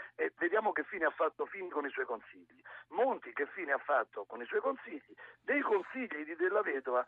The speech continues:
ne facciamo volentieri a meno. Sa qual è il problema?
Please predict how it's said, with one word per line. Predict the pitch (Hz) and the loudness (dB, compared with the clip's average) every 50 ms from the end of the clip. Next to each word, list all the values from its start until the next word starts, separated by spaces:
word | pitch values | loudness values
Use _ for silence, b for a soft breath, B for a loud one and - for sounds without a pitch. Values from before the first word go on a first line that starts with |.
| B B B _ | B B B _
ne | 180 214 262 | 0 0 2
facciamo | 254 - 202 - - - - 117 104 101 110 117 117 - _ _ _ | 4 4 2 2 2 2 2 4 4 2 0 -2 -4 -4 _ _ _
volentieri | - - 180 175 151 - - - 131 | 2 4 4 2 0 0 0 2 2
a | 120 | 2
meno. | 117 117 107 104 113 117 | 0 0 -6 -6 -6 -2
Sa | - - 240 - _ | 2 2 2 2 _
qual | - - 147 | -2 2 2
è | 135 | 2
il | 120 - | 0 0
problema? | - - 110 - 120 117 104 92 - - | -4 -4 -4 0 0 0 0 0 -4 -16